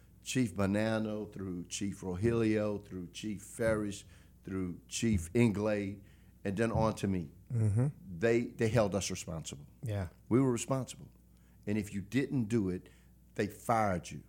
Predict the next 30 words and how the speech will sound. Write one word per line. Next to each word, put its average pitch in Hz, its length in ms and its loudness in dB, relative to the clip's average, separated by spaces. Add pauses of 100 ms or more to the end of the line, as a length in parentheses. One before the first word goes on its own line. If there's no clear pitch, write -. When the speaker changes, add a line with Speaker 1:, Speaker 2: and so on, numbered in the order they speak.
(920)
Speaker 1:
They 104 100 2
weren't 110 220 2
afraid 113 420 0
to, 90 160 -6 (140)
to - 100 -4
tell 104 260 2
you 92 80 2
you 95 240 2
were 101 100 2
no 98 160 0
longer 87 460 -4
a 80 60 -6
Baton 82 280 -4
Rouge 78 180 -10
police 82 320 -10 (100)
officer. - 240 -18 (420)
So 131 240 0
I 139 80 0
think 180 220 -2
it's 113 120 -6
more 123 200 4
about 98 280 0
behavior. 92 440 -4 (400)
Sometimes 127 800 0
we 110 120 -2
have 107 180 0
officers 107 420 -4
that 104 200 0
behave 98 360 2
poorly, 107 360 4